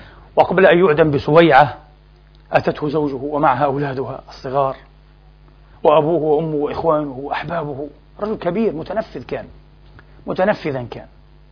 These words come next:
فطلب منهم واستأذنهم أن يخلو بزوجته لدقائق معدودات، فسمحوا له،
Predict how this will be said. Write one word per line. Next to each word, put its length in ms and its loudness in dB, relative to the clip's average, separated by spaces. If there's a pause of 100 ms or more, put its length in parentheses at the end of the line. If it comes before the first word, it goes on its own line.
(460)
فطلب 420 6
منهم 200 2
واستأذنهم 680 0 (160)
أن 120 -2
يخلو 360 -2
بزوجته 880 -4
لدقائق 540 -2
معدودات، 540 -6 (600)
فسمحوا 480 -4
له، 140 -18